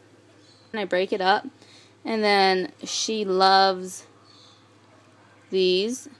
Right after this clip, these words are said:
I give her these, she loves these, and this, she loves this. I don't give her these things. I'm not really sure what they are, but I will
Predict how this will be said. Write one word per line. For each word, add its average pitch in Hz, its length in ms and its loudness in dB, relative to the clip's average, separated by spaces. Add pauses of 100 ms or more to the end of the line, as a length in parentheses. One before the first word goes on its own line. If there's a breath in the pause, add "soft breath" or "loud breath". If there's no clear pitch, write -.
(4000 soft breath)
I 208 60 -4
give 185 220 -2
her 190 160 -2
these, 175 280 0
she 180 100 -6
loves 175 280 -2
these, 180 540 -4
and 170 320 -2
this, 185 420 0
she 220 220 -4
loves 202 320 -2
this. 226 560 -4 (960 soft breath)
I 214 120 4
don't 240 280 6
give 311 160 0
her 269 100 6
these 185 520 -2
things. 175 440 -4 (100)
I'm 185 140 -2
not 202 180 -2
really 214 200 -2
sure 190 180 -4
what 185 140 -4
they - 100 -8
are, 160 380 -2 (380 loud breath)
but - 160 4
I 208 180 6
will 240 540 8